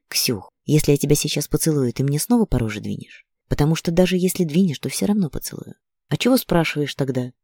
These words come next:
буркнула я в ответ, в следующий момент уже отвечая на его поцелуй и зарываясь пальцами в его волосы.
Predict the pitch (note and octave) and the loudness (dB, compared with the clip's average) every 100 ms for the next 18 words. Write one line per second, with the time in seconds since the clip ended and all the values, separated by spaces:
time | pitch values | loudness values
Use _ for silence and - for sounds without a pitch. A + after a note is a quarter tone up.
0 | _ - B2 C#3 - A#2+ A#2 A#2+ - A2 | _ -6 0 0 0 -2 -2 -4 -6 -10
1 | - _ - - - - - A#2 A2+ - | -12 _ -20 -20 -20 -6 0 0 0 -2
2 | A2 B2+ F3 - A2 G#2+ - A2 A#2 A2 | -2 0 0 -2 -4 -4 -2 -4 -2 -2
3 | G#2+ G#2 G#2 - - A#2+ E3+ - G#2+ G#2 | -2 -4 -4 -6 -4 -2 -2 -2 -6 -4
4 | G#2 G#2 - - C3 - G#2+ G2+ G2+ G2+ | -4 -6 -6 -6 -6 -8 -10 -6 -6 -6
5 | G#2 G2+ F#2 - - | -8 -10 -12 -14 -14